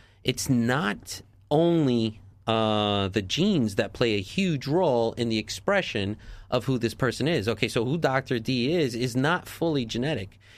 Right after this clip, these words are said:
And some research indicates it's actually the other way around. Ninety-eight percent of the environment dictates who you are.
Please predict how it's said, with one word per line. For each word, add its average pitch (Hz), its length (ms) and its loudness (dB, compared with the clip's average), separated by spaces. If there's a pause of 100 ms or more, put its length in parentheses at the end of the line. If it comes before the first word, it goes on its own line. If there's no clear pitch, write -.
(120)
And 143 160 2
some 226 280 2
research 196 420 0
indicates 170 460 0
it's 139 100 -2
actually 165 280 0
the 135 120 0
other 143 140 0
way 139 160 2
around. 120 500 2 (380)
Ninety-eight 208 880 2
percent 185 500 2
of 147 160 2
the 147 140 2
environment 143 640 2
dictates 165 540 0
who 147 200 0
you 117 240 2
are. 95 280 -2